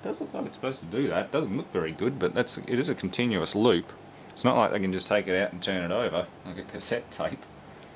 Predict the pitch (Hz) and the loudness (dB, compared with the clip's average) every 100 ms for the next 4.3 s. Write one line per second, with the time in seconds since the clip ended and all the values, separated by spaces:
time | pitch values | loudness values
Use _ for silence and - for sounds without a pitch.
0 | - - - - - - - - - - | -20 -20 -20 -20 -20 -18 -18 -18 -18 -18
1 | - - - - - - - - - - | -20 -18 -18 -18 -18 -18 -18 -18 -18 -18
2 | - - - - - - - - - - | -18 -18 -18 -20 -20 -20 -20 -20 -20 -18
3 | - - - - - - - - - - | -18 -18 -18 -18 -18 -20 -20 -20 -20 -16
4 | - 120 98 | -12 -8 -8